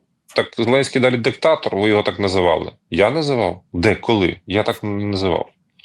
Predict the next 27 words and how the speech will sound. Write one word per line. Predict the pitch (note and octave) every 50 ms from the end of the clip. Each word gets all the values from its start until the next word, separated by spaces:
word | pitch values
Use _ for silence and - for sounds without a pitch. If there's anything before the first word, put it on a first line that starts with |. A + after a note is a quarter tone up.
| - _ _ - _ _ _ _ -
Тому, | C#3 C#3 D#3+ F#3+ G#3 F#3
в | E3 - -
принципі, | B3+ A3+ A3 G3 - - E3 - - D3 C#3+
він | D#3 D#3+ D3+ D3 -
спокійно | - - - D#3+ C#3 - F#3 F3 D#3+ D3+
може | C#3+ C#3+ C3 C3+
переключитися, | - - - - - - A2+ - - D3 D3 - A#2 - - - G#2+ G#2+ G#2 G2+ G2 G2 G2 F#2+ F#2+ F#2 F#2
там, | F2+ - F#2+ F#2 F#2 F2+ F2+
зараз | G#2 G#2 G2+ G2 - -
на | G#2+ G#2
Канаду | - B2 A#2 B2+ C#3 C3 G2 G2
чи | - - G2
Європейський | F#2+ F#2+ F2+ - G#2+ G#2 - - -
Союз, | - - - B2+ C#3 C#3 B2 - -
а | -
потім | - - F#2+ - G2+ F2+
знову | F#2+ A#2 A2+ G2+
переключитися | - G#2 - - - - G#2 - - -
на | F#2
Зеленського | G2+ G#2+ A2+ A2 - - -
тоді, | D#2+ F2 G2
коли | - - F#2+ F#2
він | E2+
вважатиме | E2+ F2 F#2 - - F2+ E2+
це | - F2
за | E2+ E2+
потрібне. | - - - - - -